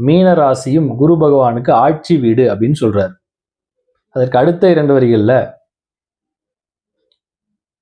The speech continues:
"காமென்ற கற்கடகம் உச்சமாகும், கணமில்லா மகரமது நீச்ச வீடாம்."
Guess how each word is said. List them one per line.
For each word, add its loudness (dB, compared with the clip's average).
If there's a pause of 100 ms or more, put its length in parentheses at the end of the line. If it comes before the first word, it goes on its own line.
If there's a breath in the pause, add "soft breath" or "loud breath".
(360)
"காமென்ற 2
கற்கடகம் 0
உச்சமாகும், -2 (1900)
கணமில்லா 2
மகரமது 0
நீச்ச -2
வீடாம்." -2